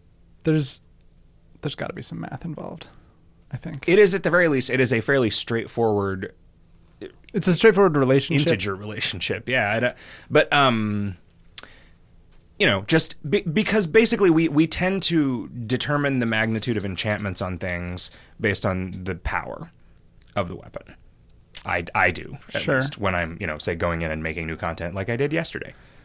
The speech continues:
Speaker 2: Uh, hopefully we'll have some new stuff to show you soon.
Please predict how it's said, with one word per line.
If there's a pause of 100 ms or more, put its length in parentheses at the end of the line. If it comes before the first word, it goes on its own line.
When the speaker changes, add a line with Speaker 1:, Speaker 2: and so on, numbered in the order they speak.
(140)
Speaker 2:
Uh, (420)
hopefully
we'll
have
some
new
stuff
to
show
you
soon.